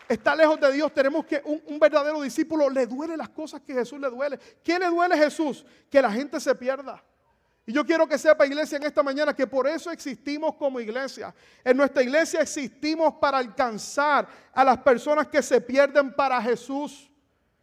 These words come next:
Llevarle el mensaje de buenas noticias. Guiarlos hasta que se conviertan en discípulos de Jesús y lanzarlos hacia el propósito que Dios les ha dado. Tres marcas de un discípulo. Un discípulo obedece,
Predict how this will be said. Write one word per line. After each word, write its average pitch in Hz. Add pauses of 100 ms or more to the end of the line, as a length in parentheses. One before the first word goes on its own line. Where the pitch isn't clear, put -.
(220)
Llevarle 294
el 302
mensaje 302
de 285
buenas 294
noticias. 285 (540)
Guiarlos 294
hasta 294
que 294
se 294
conviertan 294
en 277
discípulos 311
de 285
Jesús 262 (280)
y 294
lanzarlos 277 (260)
hacia 247
el 269
propósito 254 (280)
que 233
Dios 269 (220)
les 226
ha 226
dado. 240 (300)
Tres 349
marcas 330
de 311
un 302
discípulo. 294
Un 240
discípulo 269
obedece, 294